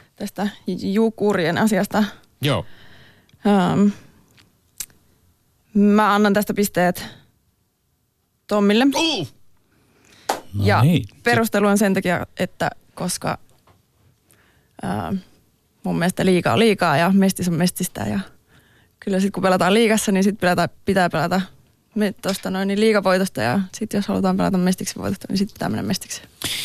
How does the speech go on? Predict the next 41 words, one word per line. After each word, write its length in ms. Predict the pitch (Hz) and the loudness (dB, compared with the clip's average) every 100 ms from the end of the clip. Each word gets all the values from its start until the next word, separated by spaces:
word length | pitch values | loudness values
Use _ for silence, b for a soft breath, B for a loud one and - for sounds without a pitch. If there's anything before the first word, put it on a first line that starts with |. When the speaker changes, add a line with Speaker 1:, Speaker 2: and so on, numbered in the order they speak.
| B B B - - | B B B -8 -2
Speaker 2:
Niin, 160 | 220 | 0
tää 120 | 180 175 | 2 2
on 60 | |
a-, 540 | 170 196 - 87 104 160 | 2 0 0 0 0 0
a-, 140 | - | 0
aika 260 | 147 151 143 | 0 0 2
kiinnostava 420 | 160 143 127 123 | 2 2 4 4
kysymys. 340 | 135 127 117 | 4 4 0
Miten, 460 | 127 117 151 208 - | -2 -2 2 2 0
mm, 680 | - - - - - - B B B B - - - - | -4 -6 -8 -10 -12 -12 B B B B -20 -20 -20 -10
naisten 320 | - 143 139 120 | -2 0 2 2
liigan 200 | 113 101 | 2 2
puolelta, 340 | 110 98 104 | 2 4 2
jos, 360 | 107 104 113 78 | 2 2 0 2
jos 180 | 120 135 | 2 4
ajattelee, 400 | 139 127 110 107 | 2 2 2 2
tai 160 | 110 | 2
sit 120 | 104 | 2
ajattelet 440 | 95 123 - 110 123 | 2 2 2 2 2
oma-, 300 | 120 107 - | 2 2 0
o-, 400 | - 90 95 107 - | -2 -2 -2 -4 -2
omia 380 | 127 127 113 98 | 2 4 4 2
kokemuksiasi 640 | 107 101 87 - 92 90 | 2 2 2 2 4 4
siitä, 300 | 101 90 87 | 4 2 0
että 100 | - | 0
kun 100 | 95 | 2
kaksi 240 | 101 - | 2 4
joukkuetta, 420 | 95 - 90 - | 2 2 0 0
tietysti 320 | 95 151 127 127 | 0 2 2 2
niin 60 | |
kuin 120 | 113 | 4
muodostuu, 640 | 120 123 101 - 98 90 82 B B B - | 4 4 2 2 2 2 0 B B B -2
eri 220 | 131 113 | 2 4
joukkueisiin 580 | 107 98 101 90 87 87 | 2 2 0 0 2 2
muodostuu 440 | 90 87 - 90 | 2 0 2 2
erilainen 400 | 92 80 78 78 | 2 2 2 2
suhde, 340 | 87 80 78 | 2 2 0
että 180 | 76 - | -2 0
se 100 | 90 | 2
niin 160 | 87 87 | 2 2
kuin 140 | 90 | 2